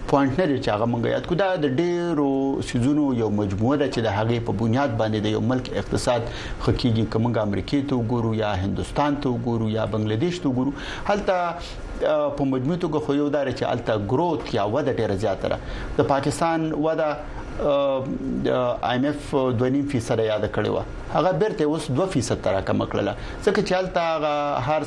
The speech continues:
څه غیر یقیني صورتحال په مل-، ملک کې دننه د بجلي قیمتونه سیوا دي، انډسټریل ګروت نشته دی. نو د هغې په وجه باندې دا هر څه چې کېږي او دا بیا پایل اپ کېږي، د یو بل د پاسه، آ، سیوا کېږي. او پاکستان هم هغه شان مجبور دی چې د،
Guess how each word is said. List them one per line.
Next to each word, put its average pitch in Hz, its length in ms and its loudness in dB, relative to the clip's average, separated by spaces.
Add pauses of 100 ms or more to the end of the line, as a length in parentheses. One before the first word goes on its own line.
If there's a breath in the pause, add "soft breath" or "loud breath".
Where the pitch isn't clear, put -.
څه 151 40 0 (300)
غیر 127 200 2
یقیني 117 400 0
صورتحال 113 720 0 (100)
په 107 100 2
مل-، 110 280 0 (100)
ملک 127 280 2
کې 120 60 0
دننه 123 380 0 (420 loud breath)
د 120 40 4
بجلي 117 400 2
قیمتونه 127 560 0
سیوا 117 360 0
دي، 113 280 -2
انډسټریل 107 560 0
ګروت 117 500 -2
نشته 139 380 0
دی. 123 160 0 (420 loud breath)
نو 160 360 2
د 147 100 -2
هغې 202 260 -2
په 220 140 -4
وجه 208 140 0
باندې 185 220 0
دا 185 220 0
هر 208 60 -2
څه - 160 -2
چې 143 140 0
کېږي 180 240 2
او 147 160 2
دا 170 160 0
بیا 165 280 0
پایل 123 240 0
اپ 92 160 -4
کېږي، 147 240 2
د 120 80 2
یو 151 140 2
بل 135 160 2
د 117 160 0
پاسه، 127 400 0 (320 loud breath)
آ، 110 200 4
سیوا 113 280 2
کېږي. 123 260 0
او 135 80 0
پاکستان 165 540 0
هم 156 160 0
هغه 160 220 0
شان 131 280 0 (320 loud breath)
مجبور 127 320 4
دی 117 220 2
چې - 100 -4
د، 117 100 0